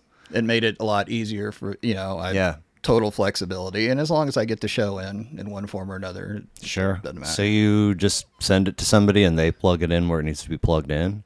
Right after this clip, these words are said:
Speaker 1: I just Dropbox it, and they
Speaker 2: Okay.
Speaker 1: just plug, yeah.
Speaker 2: Okay.
Speaker 1: Yeah.
Speaker 2: Cool.
Speaker 1: Whatever they do on their end, I honestly, you know, however they wanna
Speaker 2: <laughs>
Speaker 1: do it.
Speaker 2: Uh, well, right on, man. Uh, it's good to have you here. Uh, so are you, are you born and raised in the area?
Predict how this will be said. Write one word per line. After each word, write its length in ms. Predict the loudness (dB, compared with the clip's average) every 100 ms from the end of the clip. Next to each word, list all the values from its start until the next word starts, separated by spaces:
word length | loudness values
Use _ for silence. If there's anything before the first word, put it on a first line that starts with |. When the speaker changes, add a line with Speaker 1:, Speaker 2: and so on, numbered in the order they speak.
| -2
Speaker 1:
I 100 | 0
just 160 | 0 -2
Dropbox 580 | -4 -4 -6 -8 -6
it, 140 | -8 -6
and 140 | -6
they 40 | -4
Speaker 2:
Okay. 160 | -2 -2
Speaker 1:
just 140 | -2
plug, 220 | -2 -2 -4
yeah. 260 | -6 -6 -12 -12
Speaker 2:
Okay. 200 | -8 -6
Speaker 1:
Yeah. 180 | -8 -10 -18 _ -12
Speaker 2:
Cool. 260 | -10 -10 -10 2
Speaker 1:
Whatever 340 | 4 6 4
they 160 | 4 2
do 140 | 2
on 160 | 2 0
their 220 | -2 -4
end, 160 | -6 -6
I 120 | -6
honestly, 320 | -8 -8 -10 2
you 80 | 4
know, 180 | 6 4
however 320 | 4 4 4
they 120 | 2 0
wanna 180 | 0
Speaker 2:
<laughs> 20 | -2
Speaker 1:
do 100 | -4
it. 220 | -6 -10 -10 -8 -8 -10 -16 -2
Speaker 2:
Uh, 640 | 4 6 8 8 8 8 8
well, 160 | 8 8
right 220 | 8 10
on, 200 | 10 8
man. 300 | 4 2 0
Uh, 540 | 0 2 4 4 2 0
it's 100 | -2
good 160 | -2
to 60 | 2
have 220 | 2 2
you 80 | 0
here. 420 | 0 2 2 2
Uh, 240 | 4 2 2
so 340 | -2 -2 -2
are 120 | -2 -4
you, 380 | -4 -2 -4 -6
are 80 | -6
you 100 | -4
born 260 | -2 0
and 120 | 0
raised 260 | 0 -2 -2
in 80 | -2
the 100 | 0
area? 380 | 0 -2 -6